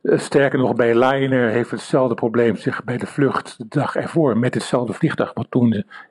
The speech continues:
wat is verongelukt. Eh, heeft zich ook voorgedaan, is daar uiteindelijk opgelost, eh, eh, dankzij een, eh, een, eh, een derde bemanningslid, een gezagvoerder die extra aan boord was. En de, wat, eh, wat kennelijk wat meer overzicht had over het geheel.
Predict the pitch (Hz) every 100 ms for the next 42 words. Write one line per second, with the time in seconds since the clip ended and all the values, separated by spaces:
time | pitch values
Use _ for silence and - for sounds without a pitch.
0 | - 151 - - - 127 135 104 98 -
1 | - - - - - - - 147 151 151
2 | - 127 - 151 156 160 156 165 147 -
3 | 135 - 143 139 147 135 151 - - 127
4 | 123 - - 107 101 - - - - -
5 | - - 151 127 127 143 - 127 113 107
6 | 107 101 123 117 110 117 113 - - -
7 | 165 196 117 110 120 135 117 113 - 107
8 | 120 147 160 - 175 - 123 110 - 107
9 | - 143 - - 139 139 117 131 - -
10 | 113 110 110 117 143 - 170 - - -
11 | - - - - - - 127 120 113 113
12 | - 117 110 - - 123 107 113 117 135
13 | 127 123 113 127 - 120 131 120 - -
14 | 123 131